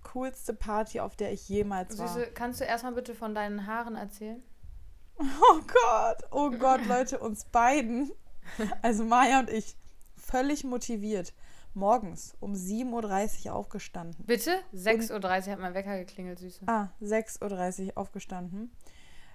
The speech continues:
Speaker 1: Und, äh, wollten uns dann natürlich für die Hochzeit unserer Freundin richtig hübsch machen.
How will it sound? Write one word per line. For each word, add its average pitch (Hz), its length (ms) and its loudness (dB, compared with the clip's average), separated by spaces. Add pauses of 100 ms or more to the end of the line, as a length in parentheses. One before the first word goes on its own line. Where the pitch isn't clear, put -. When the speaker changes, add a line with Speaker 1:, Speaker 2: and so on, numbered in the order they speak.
(180)
Speaker 1:
Und, 214 340 0
äh, 202 160 0
wollten 226 260 2
uns 214 160 -6
dann 214 100 0
natürlich 220 480 -2
für - 80 -6
die 180 160 -6
Hochzeit 240 500 -2
unserer 180 320 -6
Freundin 214 640 -4
richtig 196 1120 2
hübsch - 260 -8
machen. 160 360 -12